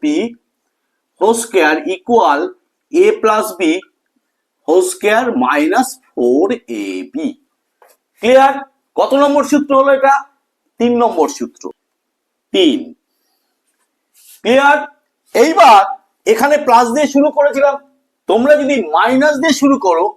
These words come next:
আর দুদিকে যদি প্লাস ফোর এবি যদি করে একইভাবে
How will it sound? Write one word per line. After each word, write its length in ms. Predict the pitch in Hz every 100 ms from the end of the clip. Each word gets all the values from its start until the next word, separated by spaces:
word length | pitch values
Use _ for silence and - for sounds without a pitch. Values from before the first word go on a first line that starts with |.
| -
আর 80 | 294 262
দুদিকে 340 | 220 220 277 269
যদি 140 | 277 269 -
প্লাস 220 | 220 247 247 -
ফোর 160 | 247 254
এবি 140 | 254 247
যদি 180 | 262 254 254 _ _ _ -
করে 240 | 269 233 143 143 _ _ - 170
একইভাবে 440 | - 277 254 175